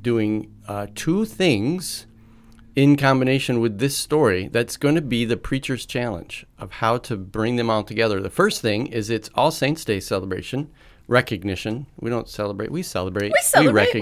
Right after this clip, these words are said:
Speaker 1: recognize.
Speaker 2: celebrate all of, all of
Speaker 1: Yeah.
Speaker 2: God's saints, uh, on earth and in heaven. Yeah.
Speaker 1: Absolutely. So we, at Easter, we have a special, uh, tradition where we name the people who have died in the last year and ring a bell,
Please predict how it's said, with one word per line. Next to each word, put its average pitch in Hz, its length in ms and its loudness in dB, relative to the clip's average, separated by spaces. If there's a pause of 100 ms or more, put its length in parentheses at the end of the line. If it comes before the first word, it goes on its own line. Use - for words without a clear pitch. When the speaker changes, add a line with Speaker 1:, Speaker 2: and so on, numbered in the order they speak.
Speaker 1:
recognize. - 140 2
Speaker 2:
celebrate 269 400 0
all 185 280 -2
of, 180 220 -8
all 180 160 -2
of 185 60 0
Speaker 1:
Yeah. - 140 2
Speaker 2:
God's 180 200 2
saints, - 460 -6 (100)
uh, 185 260 -6
on 190 220 -6
earth 185 180 -6
and 175 140 -6
in 170 80 -4
heaven. 208 320 -8
Yeah. - 160 -6
Speaker 1:
Absolutely. 123 560 0
So 107 420 2
we, 123 440 0 (100)
at 107 220 -4
Easter, 143 300 2
we 131 100 4
have 110 120 6
a 101 60 -4
special, 113 640 2 (100)
uh, 98 420 -4 (260)
tradition 127 560 0
where 107 180 4
we 107 160 2
name 113 560 4
the 117 100 0
people 135 420 -4
who 123 200 -2
have 101 500 -4 (300)
died 101 380 0
in 117 160 0
the 101 100 0
last 92 560 -4
year 90 460 -6 (600)
and 98 240 -4
ring 101 320 -2
a - 60 -8
bell, 95 460 -4